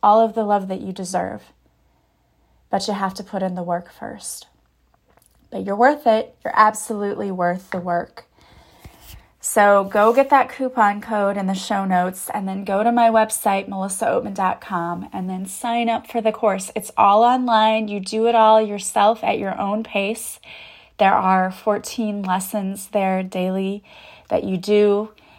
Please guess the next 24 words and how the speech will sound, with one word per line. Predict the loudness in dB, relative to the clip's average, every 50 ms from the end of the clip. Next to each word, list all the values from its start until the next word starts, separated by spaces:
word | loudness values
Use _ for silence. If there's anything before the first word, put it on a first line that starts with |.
| _ _ _ 2
and | 2 4 4 2 0 -2 -4 -6 -6
that | -6 -6 -4
it's | -6 -6 -6 0
yours | 2 2 2 2 0 -2
to | -4 -4
keep | -4 -4 -6 -4
forever. | -2 2 4 4 4 4 2 -4
So | -8 -8 -8 -8
you | -8
can | -6 -4 -2
go | 0 2
back | 4 2 2 2 -2
and | -8 -12
keep | -8 -6 -6 -6 -6 -4
repeating | -4 -2 -2 -2 -2 -4 -6 -4 -4 -2 -2
the | 0 2
lessons | 2 2 0 -2 -6 -8 -8 -8
if | -8 -10 -10
you | -10
feel | -8 -4 -4 -2 0
like | 0 -2 -2 -4 -6
you | -6 -6
need | -4 -4 -6 -8 -10
to. | -10 -10 -8 -8 -8 -10